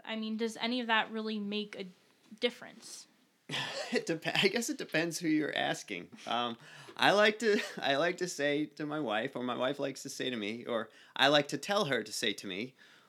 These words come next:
Speaker 2: "I love you for who you are," okay? Genuinely, like, who you are, too. Um, and, and when she says it to me, I <laughs> genuinely think she means it, too. And I know that if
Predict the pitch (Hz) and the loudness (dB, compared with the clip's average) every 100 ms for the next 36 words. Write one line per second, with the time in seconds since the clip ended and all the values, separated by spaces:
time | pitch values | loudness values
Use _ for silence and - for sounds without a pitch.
0 | _ - 120 120 120 131 139 - 110 117 | _ -2 0 2 2 0 -4 -4 -6 -4
1 | 117 123 120 - - - _ 104 - 110 | -4 -4 -6 -8 -12 -20 _ -10 -4 -2
2 | 113 113 - 135 127 123 113 107 101 - | -2 -6 -2 2 2 2 -2 -4 -6 -10
3 | - - 110 101 101 82 - - - 82 | -12 -10 -8 -6 -6 -8 -12 -16 -14 -14
4 | 80 _ - - - 120 123 123 - 151 | -18 _ -20 -18 -6 -4 -2 -4 -2 -2
5 | - - 170 180 - 285 - 160 160 180 | -2 -6 -2 -2 0 0 4 2 2 -6
6 | 196 180 131 127 135 127 - - - 165 | -4 0 0 -2 -8 -8 -10 -16 -10 -2
7 | 123 123 113 107 107 - 104 98 98 98 | 0 0 -4 -6 -8 -8 -8 -8 -8 -8
8 | 85 78 - 90 85 - - - - 117 | -10 -12 -10 -10 -10 -18 -20 -6 0 6
9 | 143 147 127 127 143 160 120 110 107 - | 6 6 4 4 2 2 0 0 -2 -4
10 | 120 113 107 - | -2 -2 -2 -8